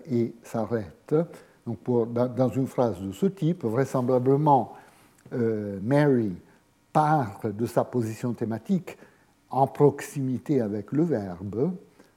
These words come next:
euh, meet, rencontrer, donc ce sera l'agent de, euh, ce verbe. Ensuite, il se déplace dans cette position canonique de sujet, dans la partie haute du I P, euh, et là, il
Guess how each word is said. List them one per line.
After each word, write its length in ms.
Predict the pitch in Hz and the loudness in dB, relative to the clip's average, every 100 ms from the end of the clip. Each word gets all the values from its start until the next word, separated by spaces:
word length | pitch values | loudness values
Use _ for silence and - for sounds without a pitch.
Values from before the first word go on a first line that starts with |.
| _ 98 | _ -20
euh, 40 | 104 90 85 87 87 | -18 -18 -20 -18 -6
meet, 460 | 131 107 87 - 160 | -4 -4 -8 -6 -6
rencontrer, 880 | 120 101 95 151 160 - 101 98 131 _ _ | -4 -8 -8 -8 -8 -10 -12 -12 -14 _ _
donc 100 | 110 - | -16 -16
ce 60 | - | -18
sera 220 | - 101 | -14 -12
l'agent 480 | 98 113 101 117 98 - _ _ _ _ | -6 -6 -4 -4 -6 -12 _ _ _ _
de, 80 | 107 | -6
euh, 100 | 104 - 135 98 95 | -6 -8 -14 -14 -8
ce 140 | - | -4
verbe. 440 | 180 101 87 95 113 - _ | -4 -4 -8 -12 -14 -16 _
Ensuite, 520 | 170 180 - 104 92 107 | -4 -4 -4 -8 -8 -10
il 120 | 107 | -10
se 120 | - | -6
déplace 540 | 101 131 98 82 - | -4 -2 -4 -10 -14
dans 200 | 101 104 | -10 -10
cette 200 | 110 110 | -8 -10
position 340 | - 120 113 104 | -4 -4 -2 -6
canonique 580 | 117 113 113 101 90 110 | -4 -4 -4 -6 -8 -10
de 160 | 92 | -10
sujet, 400 | 101 175 113 110 - - | -4 -4 -2 -4 -8 -14
dans 100 | - | -8
la 80 | 117 | -6
partie 460 | - 120 - 123 131 | -4 -6 -4 -8 0
haute 440 | 160 170 165 - 95 - _ _ | 6 6 6 -6 -12 -12 _ _
du 280 | 110 113 104 123 | -8 -8 -6 -2
I 120 | 185 | -2
P, 360 | - 113 92 - _ _ - _ - | -2 -4 -4 -10 _ _ -20 _ -12
euh, 540 | 120 107 104 101 101 101 - | -6 -6 -6 -8 -8 -12 -8
et 280 | 123 117 - 110 | -6 -6 -8 -10
là, 300 | 104 113 - - | -8 -8 -12 -8
il 420 | 110 117 110 | -6 -4 -6